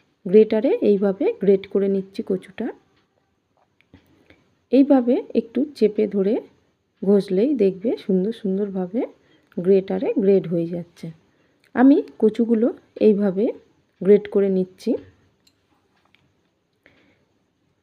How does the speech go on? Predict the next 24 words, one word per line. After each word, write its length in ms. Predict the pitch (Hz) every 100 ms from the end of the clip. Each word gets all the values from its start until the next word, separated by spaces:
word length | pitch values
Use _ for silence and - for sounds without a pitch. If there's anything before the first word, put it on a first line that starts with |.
| _
আশা 220 | 233 311
করি 180 | 311 302
বন্ধুরা, 420 | 285 269 254 254 - -
আমার 260 | 247 208 202
এই 200 | 214 370 - _ _
কচু 240 | 190 190 214
রেসিপিটি 560 | 190 185 - 190 277 294
তোমাদের 400 | 214 190 175 254 - _ _ _ _ -
ভালো 240 | 190 190 185
লাগবে। 440 | 180 165 - 214 - _ _ _ _ _ _ _ _ _ _
পুরো 160 | 214 247
ভিডিওটি 640 | 214 185 196 196 - 320 - _ _ 190
না 160 | 196
দেখলে 440 | 185 190 185 240 - -
বোঝা 260 | 180 180 196
যাবে 280 | 190 180
না 100 | 190
কিন্তু 480 | 190 208 196 - 370 - _ _
কিভাবে 440 | 190 180 180 214 262
আমি 180 | 202 392
কচুটা 360 | 202 - 180 330
বানাচ্ছি। 580 | 226 160 170 _ - 170 _ _ -
এ 100 | 269
আমি 340 | 240 240